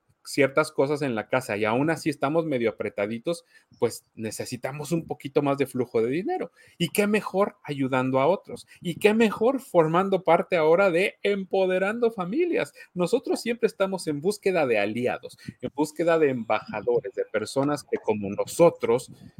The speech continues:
estuvimos en una situación financiera difícil y a través de lo que nosotros hacemos hemos ido aprendiendo a mejorar nuestras finanzas personales. No digamos,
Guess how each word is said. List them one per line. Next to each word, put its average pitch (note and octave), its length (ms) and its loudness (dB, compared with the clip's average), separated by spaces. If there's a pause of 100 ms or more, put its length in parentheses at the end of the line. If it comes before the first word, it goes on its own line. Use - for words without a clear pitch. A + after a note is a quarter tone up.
(120)
estuvimos C3 540 0
en C3 80 0
una C#3+ 180 0
situación C3 420 -2
financiera C3 440 -2
difícil A#2 640 -8 (280)
y B2 140 6
a G#2+ 160 6
través A#2 420 4
de D#3+ 80 2
lo C#3 120 0
que A#2+ 100 -4
nosotros A#2+ 400 -4
hacemos A2+ 500 -4
hemos C3 340 -2
ido C3+ 200 2
aprendiendo A2 1300 2 (420)
a G#2+ 100 6
mejorar G#2+ 540 2
nuestras C#3+ 360 0
finanzas A#2+ 420 -4
personales. A2 680 -2
No F#3 200 8
digamos, E3 480 2